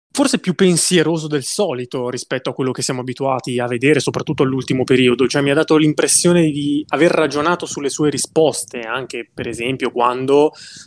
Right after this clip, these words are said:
eh, gli è stato chiesto in relazione alla pu-, ai calci di punizione come fossero le gerarchie negli anni passati, e la risposta è stata:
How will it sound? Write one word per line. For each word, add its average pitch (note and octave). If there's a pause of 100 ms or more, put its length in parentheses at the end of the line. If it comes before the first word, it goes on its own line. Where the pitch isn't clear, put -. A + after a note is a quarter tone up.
eh, B2
gli A#2
è A2
stato B2
chiesto A#2
in A#2
relazione A2+
alla A2+
pu-, B2
ai A2
calci -
di A#2+
punizione A#2 (180)
come A#2+
fossero B2
le A2+
gerarchie A#2
negli A#2+
anni C3
passati, A#2+
e C3
la A2
risposta B2
è C3
stata: A#2